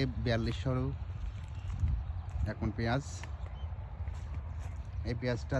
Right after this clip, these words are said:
দশ দিন পরে উঠলে এটাও এরকম বিক্রি হবে, চার হাজার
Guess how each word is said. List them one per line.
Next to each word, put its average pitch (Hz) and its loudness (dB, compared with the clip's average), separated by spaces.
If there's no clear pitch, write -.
দশ 127 6
দিন 120 2
পরে 120 2
উঠলে 113 2
এটাও 123 4
এরকম 120 4
বিক্রি 110 2
হবে, 95 2
চার 110 4
হাজার 110 4